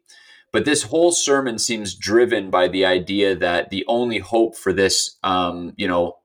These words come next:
grandmother's granddaughter is the kindness of the grandmother, you know, um, which will save her. And I think what, what we have to remember, as you said, Joe, is that God's glory comes first. But we also have to ask the question, who saves?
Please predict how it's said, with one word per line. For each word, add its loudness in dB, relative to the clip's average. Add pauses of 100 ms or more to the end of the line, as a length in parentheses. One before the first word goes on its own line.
(140)
grandmother's 0
granddaughter 0 (520)
is 4
the 0
kindness -4
of 0
the 0
grandmother, 0
you -4
know, -2 (360)
um, -2
which 0
will 0
save 2
her. -2 (360)
And -2
I 2
think -2
what, 2
what 2
we 2
have 0
to -6
remember, 2
as 0
you -4
said, 2
Joe, 2
is -2
that 0
God's 2
glory 2
comes -6
first. -2 (480)
But 2
we 4
also 4
have 2
to 2
ask 2
the -6
question, 0
who 2
saves? 0